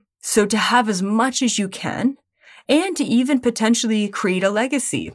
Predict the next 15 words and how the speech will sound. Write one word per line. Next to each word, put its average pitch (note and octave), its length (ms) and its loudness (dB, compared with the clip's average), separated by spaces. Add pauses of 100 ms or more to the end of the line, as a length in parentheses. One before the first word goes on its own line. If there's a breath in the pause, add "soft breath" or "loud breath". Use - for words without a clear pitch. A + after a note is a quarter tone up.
(220)
be A3 280 4
that F#3+ 260 4
influencer, D#3 1040 -2 (300 soft breath)
create G#3+ 600 2
that F#3+ 260 2
content E3 840 -2 (300 soft breath)
so - 140 -2
that G3+ 100 4
after A#3+ 480 2
you're G#3+ 260 2
gone, F#3 460 2
you G3 220 6
can G#3 240 0
live F#3+ 200 0
on. D#3+ 460 0